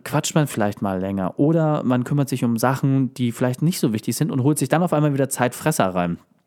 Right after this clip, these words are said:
Und das ist genau die Gefahr dabei, vorher sich einen Plan zu machen, was möchte ich entsprechend freischaufeln, wofür mache ich das? Und dann geht das auch relativ zügig, sich dort in diese entsprechende Richtung zu entwickeln.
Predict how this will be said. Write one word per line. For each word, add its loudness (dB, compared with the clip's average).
Und -8
das 2
ist -8
genau 2
die -2
Gefahr 0
dabei, 2
vorher 2
sich -2
einen 0
Plan 2
zu -2
machen, 0
was 2
möchte 4
ich -2
entsprechend -8
freischaufeln, 0
wofür 2
mache 0
ich -4
das? 0
Und 0
dann 4
geht 4
das 0
auch -2
relativ 0
zügig, -2
sich -8
dort 2
in 0
diese 0
entsprechende -4
Richtung -6
zu -8
entwickeln. -4